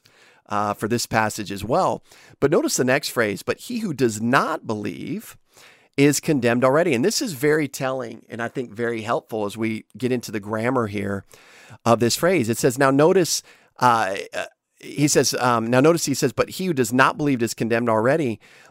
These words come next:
Um, notice that whoever does not believe in Jesus Christ was condemned in the past, with the results continuing in the present. In fact,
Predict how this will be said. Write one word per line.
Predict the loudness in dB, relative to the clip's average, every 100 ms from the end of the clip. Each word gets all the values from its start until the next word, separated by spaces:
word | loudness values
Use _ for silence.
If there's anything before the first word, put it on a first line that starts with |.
| _
Um, | 2 2 4
notice | 4 4 2
that | 0 2
whoever | 2 2 2
does | 0 0
not | 2 2 2 0
believe | -4 -4 -2 -2
in | -2
Jesus | -2 -2 -6
Christ | -2 0 0 -4 _ -4
was | -2 -2
condemned | -4 -4 0 2 2 0 -4 _ _ _ _ _
in | 2 4
the | 2
past, | 0 -2 0 0 -2 -6
with | -2 -2 0
the |
results | -4 -4 0 2 2 -2
continuing | -8 -4 -2 -2 -2
in |
the | -2
present. | 0 0 0 -6
In | -8
fact, | 0 2 2